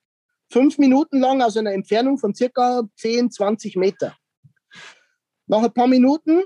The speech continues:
ist sie dann etwas näher gekommen, noch etwas näher gekommen und als sie noch so zwei Meter entfernt war, geht die auf die Hinterhand, springt los und ballert mit der Vorhand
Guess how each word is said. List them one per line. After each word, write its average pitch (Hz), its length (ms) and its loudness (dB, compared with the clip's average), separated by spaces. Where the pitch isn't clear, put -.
ist 254 180 -4
sie 254 100 -6
dann 226 200 -2
etwas 214 380 -2
näher 196 300 -2
gekommen, 269 600 -2
noch 240 340 -4
etwas 190 400 -6
näher 185 260 -4
gekommen 254 560 -2
und 214 160 -4
als 226 200 0
sie 262 120 -2
noch 233 180 0
so - 160 -4
zwei 214 320 -6
Meter 262 240 0
entfernt 233 480 -2
war, 196 260 -2
geht 311 260 -2
die 277 100 2
auf 233 140 -2
die 269 80 -2
Hinterhand, 254 480 0
springt 277 440 0
los 262 360 0
und 220 240 0
ballert 294 380 0
mit 277 180 -2
der 226 80 0
Vorhand 240 480 -2